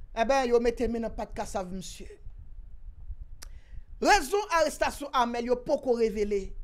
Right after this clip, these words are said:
mais pour l'instant, monsieur, li en bas contrôle. Responsable ou encore autorité judiciaire américaine, yo. N'a attend, mesdames, messieurs, dans minute qu'a vin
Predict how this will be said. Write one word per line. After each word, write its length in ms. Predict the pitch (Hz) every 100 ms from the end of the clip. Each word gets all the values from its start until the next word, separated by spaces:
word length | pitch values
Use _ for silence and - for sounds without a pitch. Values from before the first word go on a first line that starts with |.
| -
mais 120 | 247
pour 240 | 247 226
l'instant, 400 | 214 202 - 214 214 - - -
monsieur, 580 | 240 - - 220 92 - - -
li 120 | 208 233
en 60 |
bas 140 | 208 202
contrôle. 640 | 208 180 202 180 147 120 - - - - - - - - -
Responsable 680 | 196 196 - 214 208 190 202
ou 40 |
encore 360 | 208 208 208 233
autorité 460 | 220 220 208 208
judiciaire 800 | 185 214 170 190 - 202 185 143 - -
américaine, 580 | 202 180 175 170 - -
yo. 140 | 233 - - - -
N'a 120 | 262
attend, 380 | 359 - - 392
mesdames, 280 | 320 311 269
messieurs, 320 | 269 - 302
dans 120 | 277
minute 400 | 254 247 254 269
qu'a 120 | - 208
vin 180 | 202